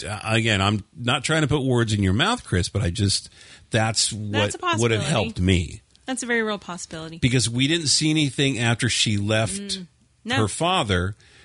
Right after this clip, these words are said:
Speaker 1: until she became
Speaker 2: Right.
Speaker 1: Zelina. The, well, I mean, we, we saw the, I wanted to know more about the Sister Witch table and
Speaker 2: Yeah,
Speaker 1: all,
Speaker 2: yeah.
Speaker 1: all that kind of thing.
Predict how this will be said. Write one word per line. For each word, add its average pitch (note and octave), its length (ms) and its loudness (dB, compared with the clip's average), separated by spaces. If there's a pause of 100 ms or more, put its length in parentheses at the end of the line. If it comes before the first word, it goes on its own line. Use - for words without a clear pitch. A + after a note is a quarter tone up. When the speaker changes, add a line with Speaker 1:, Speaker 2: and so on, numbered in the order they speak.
(160)
Speaker 1:
until A#2 520 2
she G#2 520 0 (340)
became G2+ 760 2 (760)
Speaker 2:
Right. A2 100 -6
Speaker 1:
Zelina. G2 640 2
The, F#2 180 -2 (160)
well, F3 100 0
I F3+ 40 0
mean, E3 220 2 (300)
we, D3+ 100 -2
we C#3+ 160 0
saw D3+ 220 2
the, A#2+ 220 0 (260)
I D#4 80 0
wanted D4+ 260 0
to A3+ 60 -2
know A3 160 2
more G#3 160 0
about F3 220 -4
the F3 160 0
Sister G#3+ 380 2
Witch F3+ 320 -2 (1080)
table F#3 640 0
and D3+ 120 2
Speaker 2:
Yeah, A3+ 160 0
Speaker 1:
all, D3 100 2
Speaker 2:
yeah. F#3+ 200 -4
Speaker 1:
all F3 300 0
that E3+ 220 0
kind E3 220 2
of D#3 80 2
thing. D#3+ 560 2